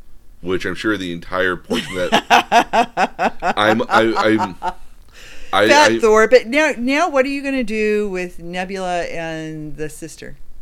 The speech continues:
Speaker 1: I imagine that the third Guardians of the Galaxy movie will partly be taking place where, um,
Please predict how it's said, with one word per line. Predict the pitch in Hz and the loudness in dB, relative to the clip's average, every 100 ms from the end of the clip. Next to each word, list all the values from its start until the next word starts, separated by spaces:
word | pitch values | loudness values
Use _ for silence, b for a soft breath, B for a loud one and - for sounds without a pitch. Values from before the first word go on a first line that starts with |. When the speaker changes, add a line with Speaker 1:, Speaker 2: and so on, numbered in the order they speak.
| - - - - - b b b - - - | -16 -20 -20 -18 -14 b b b -20 -16 -4
Speaker 1:
I | 113 | -2
imagine | 117 127 147 160 165 | 2 4 4 0 -6
that | 156 | -8
the | 123 | -10
third | - 113 113 98 | -4 -2 -2 -2
Guardians | 98 98 95 87 | -2 -2 -6 -10
of | 85 | -8
the | |
Galaxy | 85 80 85 - | -6 -4 -6 -8
movie | 90 85 87 | -8 -6 -6
will | 85 85 82 80 76 - | -6 -6 -4 -6 -8 -12
partly | - 92 101 | -6 -4 -4
be | 101 104 | -8 -8
taking | 101 101 90 | -10 -10 -8
place | 90 90 82 85 | -4 -4 -6 -8
where, | 85 80 76 - b b b b b - - _ | -6 -4 -6 -8 b b b b b -16 -20 _
um, | 80 64 53 50 | -10 -8 -10 -12